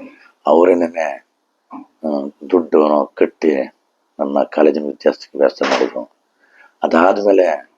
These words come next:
ನನಗೆ ಶಿವಪುರ ಸ್ವಾಮೀಜಿಗಳು ಪರಮ ಪೂಜ್ಯ ಬಾಲಗಂಗಾಧರ ಸ್ವಾಮೀಜಿಯವರಿಗೆ ದೂರವಾಣಿ ಕರೆ ಮಾಡಿ,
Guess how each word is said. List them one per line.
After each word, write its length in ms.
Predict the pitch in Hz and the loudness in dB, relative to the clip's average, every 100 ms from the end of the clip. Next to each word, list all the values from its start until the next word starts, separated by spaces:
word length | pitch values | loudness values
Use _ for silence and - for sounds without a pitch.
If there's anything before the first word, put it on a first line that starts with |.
| _ _ _ _ _ _ _ _ - | _ _ _ _ _ _ _ _ -4
ನನಗೆ 580 | 82 80 80 71 65 - _ _ _ _ _ _ _ - | -2 2 2 2 -2 -12 _ _ _ _ _ _ _ -6
ಶಿವಪುರ 340 | - 92 95 | -4 0 0
ಸ್ವಾಮೀಜಿಗಳು 800 | - 78 78 78 80 76 62 _ _ _ _ _ _ _ | 0 -4 0 0 2 0 -2 _ _ _ _ _ _ _
ಪರಮ 240 | 78 78 | -2 -2
ಪೂಜ್ಯ 440 | 76 82 78 - 78 65 64 _ _ _ _ _ _ _ _ _ | -4 -4 -4 -2 -2 -2 -4 _ _ _ _ _ _ _ _ _
ಬಾಲಗಂಗಾಧರ 320 | 78 78 82 | 0 2 0
ಸ್ವಾಮೀಜಿಯವರಿಗೆ 920 | 80 - 80 76 73 71 69 67 58 _ _ _ _ _ _ _ _ - | -2 -4 -4 -2 -2 -4 -10 -12 -12 _ _ _ _ _ _ _ _ 0
ದೂರವಾಣಿ 340 | 82 82 80 | 4 4 2
ಕರೆ 220 | 80 76 73 | 0 2 2
ಮಾಡಿ, 540 | 71 69 73 62 - | 0 -2 -2 -6 -14